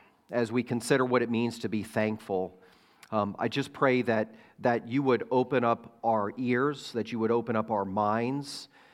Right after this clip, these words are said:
that you would soften our hearts, um, and you would prepare us to hear what you have to say about this, and, and that we would internalize it, and,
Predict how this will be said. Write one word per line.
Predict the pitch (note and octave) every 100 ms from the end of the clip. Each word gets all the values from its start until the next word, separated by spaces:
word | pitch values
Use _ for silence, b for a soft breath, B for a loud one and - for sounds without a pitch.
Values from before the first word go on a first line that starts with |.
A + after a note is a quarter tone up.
| b b -
that | A#2+ A2+
you | B2+
would | A2+ A2
soften | A2+ D3 C3 C3+ B2
our | G#2
hearts, | F#2+ B2+ B2 D3 - - - - b b b
um, | A2 G#2+ G#2+
and | A#2
you | A#2
would | A#2+
prepare | B2+ A#2+ C#3+ D3+ C#3
us | B2 -
to |
hear | A#2 D3 C#3
what | A#2 A#2+ -
you | A#2
have | B2 A#2
to | A2+
say | - - C#3 B2
about | F#2+ F2+ D#2+
this, | G2 F2 F#2 -
and, | G#2 G2 B B
and | A#2+ B2
that | B2+ B2+
we | C3+ D#3
would | D3+
internalize | B2+ A#2+ - D3 B2+ A#2+ G#2+ G2
it, | G#2
and, | G2+ G#2